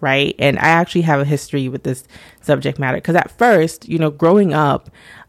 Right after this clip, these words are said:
um, it's kind of sh-, shunned upon to move in with, like, a boyfriend or a girlfriend, 'cause it's like, "You guys are not married. Why are you moving in together?" But as we can see, a lot of, um,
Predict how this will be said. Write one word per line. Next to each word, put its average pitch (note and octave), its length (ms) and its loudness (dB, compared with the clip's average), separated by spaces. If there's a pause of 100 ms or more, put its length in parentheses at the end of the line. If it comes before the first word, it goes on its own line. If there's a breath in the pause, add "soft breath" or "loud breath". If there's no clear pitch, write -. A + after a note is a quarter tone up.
um, C#3+ 520 0 (440)
it's F3+ 180 0
kind F#3+ 320 2
of F#3+ 140 0
sh-, - 320 -12
shunned D#3 420 0
upon G#3 440 2
to - 120 -2
move D#3+ 320 2
in D#3 220 2
with, - 180 -6
like, C#3 160 -6
a D3 60 0
boyfriend C#3+ 420 -2
or C3+ 140 0
a C3 40 -4
girlfriend, C#3 460 -2
'cause C#3+ 160 -4
it's C3+ 160 -12
like, C3+ 180 -4
"You C#3+ 80 -6
guys D3 200 -2
are C#3 80 -4
not C#3+ 200 0
married. D3 520 -2 (340 loud breath)
Why C#3+ 300 2
are D3 40 4
you D3 200 0
moving C#3+ 300 0
in E3+ 100 0
together?" - 400 -8
But D3+ 400 0
as D#3+ 360 2
we E3 160 -4
can D3+ 240 -2
see, G3 640 -6 (540 loud breath)
a D#3+ 80 2
lot D#3+ 380 4
of, F3 380 2 (580 loud breath)
um, D3 500 -4